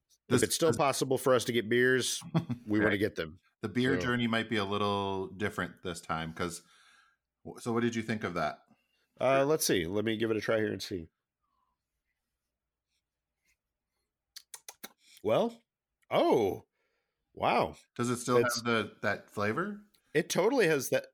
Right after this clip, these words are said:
Speaker 2: Yeah, it has, like, that, that stout taste kinda sneaks up on you.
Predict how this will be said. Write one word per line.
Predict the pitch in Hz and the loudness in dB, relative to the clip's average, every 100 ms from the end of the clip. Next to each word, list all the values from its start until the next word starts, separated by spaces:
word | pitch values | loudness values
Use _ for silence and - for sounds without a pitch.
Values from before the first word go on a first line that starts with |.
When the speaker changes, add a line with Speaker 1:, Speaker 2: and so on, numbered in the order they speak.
| - | -4
Speaker 2:
Yeah, | 135 262 175 | 0 2 4
it | |
has, | 147 139 | 2 2
like, | 143 127 | 0 2
that, | 117 107 - 110 | 2 2 0 2
that | 104 - | 2 2
stout | - - 127 208 - | -4 0 2 2 0
taste | - 110 - | 0 0 0
kinda | - 117 98 | 0 0 0
sneaks | - 165 - | -2 -4 -2
up | 156 - | -2 0
on | 127 98 | 0 0
you. | 92 | -2